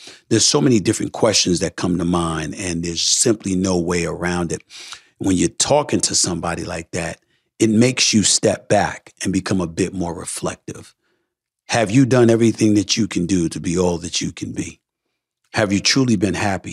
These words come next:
If so, why? If not, why not? What does it take to make you happy? Is success really that it for you? That drug of choice, per se?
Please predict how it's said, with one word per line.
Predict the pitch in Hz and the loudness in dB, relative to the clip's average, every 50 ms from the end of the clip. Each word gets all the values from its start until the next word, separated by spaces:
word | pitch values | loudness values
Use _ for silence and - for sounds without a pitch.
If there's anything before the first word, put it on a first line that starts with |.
| 85 | -8
If | 87 85 | -8 -6
so, | - - - - 113 107 110 | -4 -4 -2 0 2 2 2
why? | 110 95 98 110 107 90 78 85 92 | 2 2 0 0 0 -2 -4 -6 -8
If | - - - - - - | -10 -10 -10 -10 -6 -4
not, | 101 107 113 110 101 | -2 0 0 0 -2
why | - 90 90 101 107 92 | -4 -2 -2 0 0 0
not? | 82 87 82 - - - _ _ _ _ _ _ _ _ _ _ _ _ _ _ _ _ _ | -2 -4 -8 -10 -14 -18 _ _ _ _ _ _ _ _ _ _ _ _ _ _ _ _ _
What | 104 123 147 139 | 0 2 2 4
does | 143 127 131 | 2 2 2
it | 120 | 2
take | 113 - 123 123 123 | 2 2 0 0 0
to | - - - | -4 -4 -2
make | 87 85 - - | -4 -4 -4 -6
you | - 98 | -6 -6
happy? | 85 85 85 87 - - - - - - _ _ _ _ - | -6 -6 -8 -12 -14 -16 -16 -18 -18 -20 _ _ _ _ 0
Is | 117 110 - | 2 2 2
success | - - - - - 127 117 101 - - | 2 0 0 0 2 2 2 0 0 -2
really | 95 95 110 113 107 104 104 92 | 0 2 4 4 4 2 2 2
that | 92 107 110 104 - - - | 2 2 2 0 -2 -4 -2
it | - 117 - - | -2 -2 -2 -4
for | - - - - 110 101 95 | -10 -6 0 2 2 2 2
you? | 85 87 87 - - _ _ _ _ _ _ _ _ | 0 -4 -8 -12 -12 _ _ _ _ _ _ _ _
That | - 110 104 82 | 0 0 0 0
drug | 90 90 101 107 117 117 110 104 98 98 | -2 0 2 4 4 6 4 4 2 0
of | 90 - - | -4 -4 -4
choice, | - - - 107 95 85 - | -2 0 0 0 0 -2 -4
per | - - - 90 85 | -6 -6 -10 -6 -4
se? | - - - 90 90 85 80 | -4 -2 -2 -4 -6 -10 -12